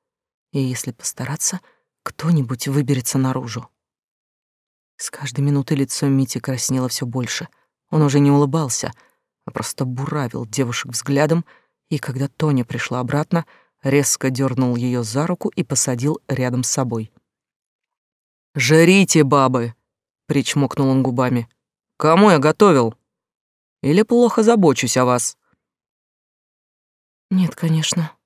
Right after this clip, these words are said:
слабо запротестовала Тоня. «Митенька, спасибо, всё очень вкусно». Девушки быстро похватали мясо с тарелки и стали есть,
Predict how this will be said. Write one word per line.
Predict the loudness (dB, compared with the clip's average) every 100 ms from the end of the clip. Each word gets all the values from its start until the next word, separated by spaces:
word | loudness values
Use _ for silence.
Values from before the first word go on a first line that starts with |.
| _ _ -12
слабо | -6 -2 0 -2
запротестовала | -4 -8 -8 -2 0 2 0
Тоня. | 0 0 0 -4 _ _ _ _ _
«Митенька, | 0 0 0 -6 -6
спасибо, | -10 -10 -6 -6 -6
всё | -6 -6
очень | -4 -4
вкусно». | -4 -12 -10 -6 -6 -6 _ _ _ _ _ _ _ _ _ -8
Девушки | -2 -2 -4 -6 -8
быстро | -6 -8 -6 -8
похватали | -8 -8 -6 -4 -2
мясо | -2 -4
с | -8
тарелки | -6 -4 -4 -6 -8
и |
стали | -6 -8 -8
есть, | -6 -8 -10 -14